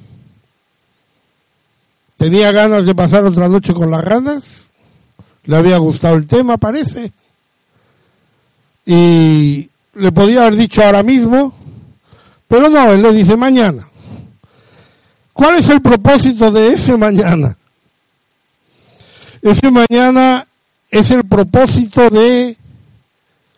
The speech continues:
controlar a Dios. ¿Cuándo va a actuar Dios? Cuando yo quiera.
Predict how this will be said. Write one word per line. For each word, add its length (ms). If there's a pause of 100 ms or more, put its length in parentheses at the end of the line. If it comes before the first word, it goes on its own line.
(540)
controlar 800 (440)
a 80
Dios. 280 (1800)
¿Cuándo 420
va 60
a 20
actuar 320
Dios? 240 (100)
Cuando 320
yo 220
quiera. 560